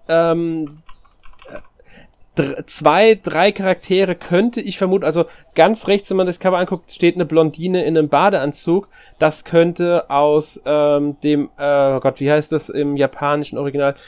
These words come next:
Im Deutschen heißt es, glaub ich, ich, ich komme grad nicht auf den Titel leider. Ähm, ist es, es läuft momentan auch als Anime. Dann, äh, der in der Mitte, der im Anzug ist, aus, äh, wahrscheinlich Spycross Family, der Hauptcharakter.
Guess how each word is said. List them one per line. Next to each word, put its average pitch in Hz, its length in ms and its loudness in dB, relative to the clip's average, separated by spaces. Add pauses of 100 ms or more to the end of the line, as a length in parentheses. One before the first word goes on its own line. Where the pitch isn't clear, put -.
(180)
Im 143 200 -2
Deutschen 165 420 2
heißt 156 380 -2
es, - 160 -14
glaub 147 520 -2
ich, 143 600 -6
ich, - 180 -18
ich - 120 -12
komme 156 180 2
grad 156 120 4
nicht 143 80 0
auf 135 80 0
den - 40 -16
Titel 190 220 0
leider. 120 360 2 (640)
Ähm, 147 360 4
ist 165 160 -4
es, 151 140 -10
es - 220 -16
läuft 170 180 6
momentan 175 340 0
auch 160 140 2
als 151 160 0
Anime. 208 540 0 (340)
Dann, 170 300 4
äh, 160 340 2
der 160 160 4
in 165 60 2
der 156 100 6
Mitte, 208 160 2
der 196 120 4
im 170 80 0
Anzug 180 300 -2
ist, 156 100 -4
aus, 156 220 -4
äh, - 60 -14 (240)
wahrscheinlich 156 480 0
Spycross 156 460 0
Family, 233 400 2
der 220 140 0
Hauptcharakter. 233 720 -4